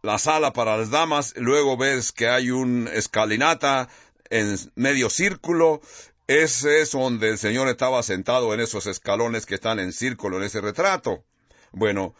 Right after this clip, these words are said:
para construir esa enorme, eh, construcción, se llevaron ochenta años, ocho cero años, y comenzaron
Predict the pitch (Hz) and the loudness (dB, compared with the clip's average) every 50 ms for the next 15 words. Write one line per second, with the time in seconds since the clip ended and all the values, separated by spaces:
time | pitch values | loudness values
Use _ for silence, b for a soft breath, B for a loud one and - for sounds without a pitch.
0 | b b b b - 123 143 143 131 - - 139 135 123 - 131 131 156 208 247 | b b b b 0 2 2 2 2 2 0 0 0 0 0 0 2 2 4 4
1 | 254 240 233 226 226 208 190 190 160 - - 123 123 123 135 151 165 175 170 156 | 4 4 4 4 4 2 0 0 -2 0 0 0 2 2 2 2 2 2 0 0
2 | 147 135 - - 120 120 117 117 - _ _ _ - 117 123 117 113 104 - - | 0 -2 0 0 -2 -2 -2 -4 -8 _ _ _ -2 0 0 0 0 -2 -4 -6
3 | - 107 98 82 - - - 113 131 123 110 98 98 98 - b b b b b | -6 -6 -6 -6 -6 -6 -4 -2 0 0 0 -2 -4 -6 -10 b b b b b
4 | b b b b b - - 110 113 113 117 117 135 156 170 175 175 175 160 - | b b b b b -2 0 2 4 4 4 4 6 4 4 4 4 -2 -2 -2
5 | 127 120 110 - - 160 170 180 185 165 - - 175 175 156 - _ _ _ _ | 0 0 0 0 0 0 0 0 -2 -4 -2 -4 -4 -4 -4 -8 _ _ _ _
6 | _ _ 135 143 139 135 120 110 104 98 98 95 - - - - - - _ - | _ _ 0 2 2 2 0 0 0 0 -2 -2 -4 -8 -10 -12 -14 -12 _ 0
7 | 156 202 208 - - 196 196 196 190 185 - - - 147 156 156 151 147 143 - | 0 2 0 0 -2 -2 -2 -2 -4 -6 -6 -2 0 2 2 2 2 0 -2 -2
8 | - 143 131 110 92 87 87 - - - - - - B B B B B B B | 0 0 0 0 -2 -4 -4 -4 -4 -4 -6 -8 -10 B B B B B B B
9 | B _ - 120 123 120 113 110 107 95 - - 120 117 113 110 101 - 175 180 | B _ -2 0 2 2 2 0 -2 -4 -2 -2 -2 0 0 -2 0 0 2 2
10 | 185 185 185 185 180 | 4 2 2 0 -2